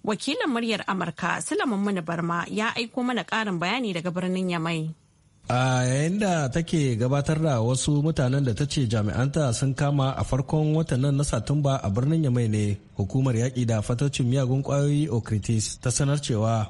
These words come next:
Speaker 2: masu wannan haramtacciyar sana'a sun fara amfani da hanyar ruwa don kaucewa matakan tsaron kan hanya.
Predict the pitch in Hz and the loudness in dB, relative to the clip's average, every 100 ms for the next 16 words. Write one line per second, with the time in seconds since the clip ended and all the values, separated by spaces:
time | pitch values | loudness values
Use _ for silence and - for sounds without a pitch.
0 | 76 107 107 139 139 143 143 120 113 107 | -2 -2 0 0 2 2 2 2 0 0
1 | 135 - 160 135 120 107 107 110 - - | -2 0 0 0 0 0 0 -2 -2 -2
2 | 123 135 135 139 120 110 104 123 139 123 | 0 0 0 0 0 0 0 0 2 0
3 | 101 135 156 120 113 117 110 113 120 123 | 2 2 2 2 2 2 0 0 0 0
4 | 135 139 139 120 110 107 104 143 143 143 | 0 0 0 0 0 0 -2 0 2 0
5 | 139 117 143 143 113 113 113 113 110 | 0 -2 0 0 0 0 0 0 -2